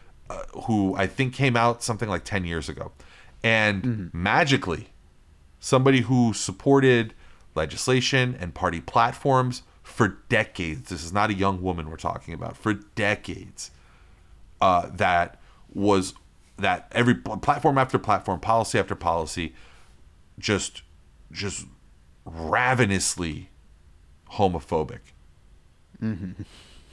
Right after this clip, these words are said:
Speaker 1: somehow arrived at this place of tolerance. And it only took one of the people that she loves most in the world to come out as a member of the community for her to actually. So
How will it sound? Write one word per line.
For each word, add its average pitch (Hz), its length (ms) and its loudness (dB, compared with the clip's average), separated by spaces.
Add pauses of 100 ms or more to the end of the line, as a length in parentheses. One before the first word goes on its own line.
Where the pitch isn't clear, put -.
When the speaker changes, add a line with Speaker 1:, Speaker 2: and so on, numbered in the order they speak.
(540)
Speaker 1:
somehow 135 840 2
arrived 98 500 4
at 90 140 -2
this 90 160 -6
place 95 300 -2
of 76 100 -10
tolerance. 80 680 -4 (440)
And 110 160 2
it 98 140 0
only 131 320 4
took 113 380 2
one 104 260 2
of 101 60 -2
the 98 80 -4
people 98 300 -4
that 87 260 0
she - 160 -4
loves 95 260 0
most 92 320 -4
in 95 60 -6
the 87 80 -4
world 80 540 -2 (1200)
to 101 100 -6
come 98 220 0
out 90 340 2 (100)
as 87 280 -2
a 95 80 -4
member 95 300 2
of 80 100 -2
the 85 80 -6
community 80 420 -6
for 80 200 -4
her 85 120 -2
to 80 100 -2
actually. 80 300 -6 (180)
So - 280 2